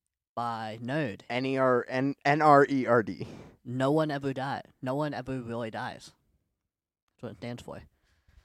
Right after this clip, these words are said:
Speaker 1: Um, so, that was a weird album.
Speaker 2: Right?
Speaker 1: I gotta say, that was a funky little,
Speaker 2: Yeah.
Speaker 1: little album.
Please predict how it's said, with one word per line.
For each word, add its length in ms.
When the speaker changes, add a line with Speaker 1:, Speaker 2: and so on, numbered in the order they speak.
Speaker 1:
Um, 460
so, 580
that 320
was 220
a 100
weird 340
album. 400
Speaker 2:
Right? 260
Speaker 1:
I 120
gotta 200
say, 380
that 120
was 100
a 100
funky 340
little, 360
Speaker 2:
Yeah. 280
Speaker 1:
little 300
album. 400